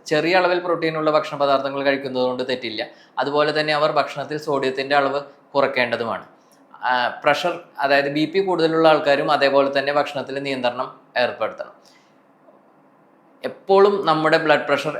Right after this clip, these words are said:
എപ്പോൾ നോക്കിക്കഴിഞ്ഞാലും നൂറ്റിമുപ്പത് എൺപതിൻ്റെ താഴെ നിർത്തണം.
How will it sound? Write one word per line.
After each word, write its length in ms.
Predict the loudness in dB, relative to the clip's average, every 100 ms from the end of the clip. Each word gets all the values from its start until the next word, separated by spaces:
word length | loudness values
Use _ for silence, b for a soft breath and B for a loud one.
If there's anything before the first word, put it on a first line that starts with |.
| -4
എപ്പോൾ 180 | -2 -2
നോക്കിക്കഴിഞ്ഞാലും 680 | 0 0 0 2 2 0 -2
നൂറ്റിമുപ്പത് 540 | -6 -4 -4 -2 0
എൺപതിൻ്റെ 420 | 0 0 -2 0
താഴെ 320 | 2 2 2 -2 -8 -12
നിർത്തണം. 320 | -12 -10 -14